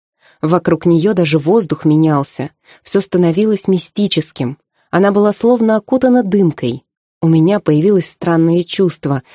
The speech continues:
и я нервничала и будто вросла в землю. Саюн подошла ко мне и протянула руку.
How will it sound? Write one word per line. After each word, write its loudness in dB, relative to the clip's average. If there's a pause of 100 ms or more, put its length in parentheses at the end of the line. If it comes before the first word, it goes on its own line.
(140)
и 0
я 2
нервничала 0
и -2
будто -4
вросла -2
в -2
землю. -2 (840)
Саюн 0
подошла 0
ко 0
мне 2
и 2
протянула 0
руку. 0